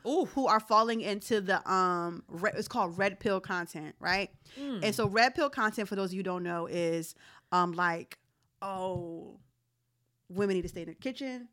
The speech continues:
Speaker 2: make my sandwich, stay home. I'm the man of the house. You're supposed to do all this stuff for me." But it's
Speaker 1: Oh, like the man we were talking about last week with his female
Speaker 2: Yeah,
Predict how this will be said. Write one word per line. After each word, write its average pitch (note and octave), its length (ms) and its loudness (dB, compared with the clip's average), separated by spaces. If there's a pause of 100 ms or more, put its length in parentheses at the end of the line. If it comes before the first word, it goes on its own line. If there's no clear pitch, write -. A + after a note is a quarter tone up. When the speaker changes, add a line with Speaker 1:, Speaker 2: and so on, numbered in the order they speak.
(120)
Speaker 2:
make F3+ 200 -10
my E3+ 120 -6
sandwich, G3 680 -6 (1200)
stay G3+ 260 0
home. F3 520 -4 (560)
I'm G3+ 200 6
the F#3 80 2
man F#3 180 0
of F3 80 -2
the F3 80 -6
house. E3+ 340 -4
You're F#3+ 100 -6
supposed F3+ 240 -6
to - 40 -14
do F3+ 160 -4
all E3+ 80 -4
this E3+ 120 -6
stuff F3+ 180 -6
for F3+ 80 -10
me." F3 120 -2
But A#3 380 4 (580)
it's E3+ 100 0
Speaker 1:
Oh, E3+ 40 2
like D#3+ 180 -2
the D#3+ 80 -4
man D#3+ 200 -2
we D3+ 60 -6
were D3+ 60 -8
talking D3 240 -6
about C#3 200 -6
last C#3+ 280 -4
week C3 240 -14
with C#3 120 -8
his D3 160 -8
female C3+ 500 -8
Speaker 2:
Yeah, A#3 360 -8